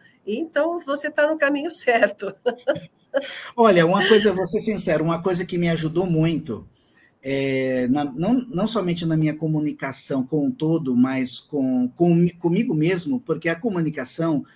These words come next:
Speaker 2: assertiva, primeiro, é você se comunicar com você mesmo.
Speaker 1: Sim.
Speaker 2: Você falar com você, o seu eu interior.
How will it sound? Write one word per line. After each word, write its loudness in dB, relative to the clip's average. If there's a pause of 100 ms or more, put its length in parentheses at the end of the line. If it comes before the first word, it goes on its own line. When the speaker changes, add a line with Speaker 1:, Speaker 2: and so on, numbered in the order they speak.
Speaker 2:
assertiva, -4
primeiro, 2
é 2
você -2
se -8
comunicar 0
com -2
você -4
mesmo. -4 (640)
Speaker 1:
Sim. -12 (160)
Speaker 2:
Você -2
falar -2
com 4
você, 4
o 2
seu 8
eu 6
interior. 0